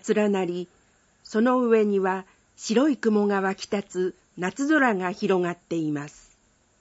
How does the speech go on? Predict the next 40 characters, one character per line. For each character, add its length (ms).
写 180
真 440
終 140
わ 140
り。 240
特 220
集 220
記 160
事 100
の 120
見 140
出 120
し。 320
広 260
報 200
宇 100
都 260
宮 260
プ 140
ラ 140
ス、 320
今 160
日 40
か 120
ら 120
始 280
め 140
る 320
宇 80
都 280
宮 280
学。 460
エ 120
ル 180
ア 60
ー 40
ル 120
テ 160
ィ 280
ー、 40